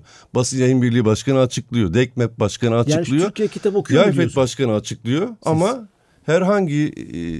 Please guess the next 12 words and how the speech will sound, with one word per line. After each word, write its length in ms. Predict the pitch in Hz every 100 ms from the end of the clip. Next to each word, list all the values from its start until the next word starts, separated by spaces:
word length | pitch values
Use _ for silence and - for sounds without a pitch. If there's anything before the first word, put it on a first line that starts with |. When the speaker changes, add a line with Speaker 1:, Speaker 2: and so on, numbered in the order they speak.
| - - -
Speaker 1:
bir 100 | 151
mecrada 800 | 156 156 131 123 95 92 156 180 - _ -
hiç 280 | 202 -
bizimle 400 | 156 143 139 131
ilgisi 240 | 127 120 151
olmayan 580 | 131 123 117 131 - 123
bir 160 | 123 -
abimiz 520 | 123 120 113 113 107
açıkladığı 580 | 123 - - 135 123 117
zaman 380 | 92 120 208 - _ -
haber 280 | 214 214
oluyor. 340 | 156 95 107